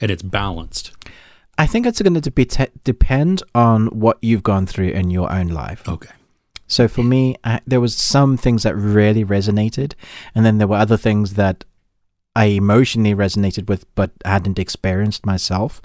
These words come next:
Speaker 1: Mm.
Speaker 2: Um, it will also depend on your age, your upbringing, your culture. There's some people that have said in the comments of mine, like, "Yeah, this is a rife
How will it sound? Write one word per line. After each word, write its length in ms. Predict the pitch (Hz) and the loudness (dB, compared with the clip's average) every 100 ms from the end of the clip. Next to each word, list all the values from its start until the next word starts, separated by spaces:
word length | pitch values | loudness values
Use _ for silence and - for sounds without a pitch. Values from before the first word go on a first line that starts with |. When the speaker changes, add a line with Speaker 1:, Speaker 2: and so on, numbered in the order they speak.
| - | -8
Speaker 1:
Mm. 400 | 98 85 78 71 - | -6 -4 -8 -12 -6
Speaker 2:
Um, 500 | 104 98 98 98 104 - _ _ _ | 0 0 0 -4 -6 -12 _ _ _
it 60 | 131 | 4
will 80 | 127 | 4
also 200 | 117 113 | 4 0
depend 320 | 110 101 101 | 2 2 2
on 80 | 98 | 0
your 140 | 92 - | -2 0
age, 500 | 113 117 117 113 - | 2 4 2 -2 -4
your 120 | 101 - | -4 -2
upbringing, 460 | 110 - 113 113 | -2 0 2 2
your 160 | 104 92 | 0 -2
culture. 440 | - 107 - 107 | -2 -2 0 -2
There's 160 | 98 104 | -2 0
some 160 | 120 | 2
people 240 | 107 117 110 | 2 0 0
that 280 | 104 101 - - - - | 0 -2 -4 -20 -14 -2
have 200 | 107 - | 0 0
said 300 | 113 101 - - - | 0 0 -2 -8 -2
in 140 | 107 | 0
the 80 | 101 | 2
comments 380 | - 104 101 - | 2 0 0 -2
of 80 | |
mine, 140 | 101 95 | -2 0
like, 220 | 92 90 | -2 -2
"Yeah, 100 | 104 95 | -2 0
this 200 | 101 107 | -2 -2
is 160 | 90 | -2
a 200 | 95 90 - - | -2 -4 -8 -8
rife 460 | 90 90 - - | -4 -4 -8 -16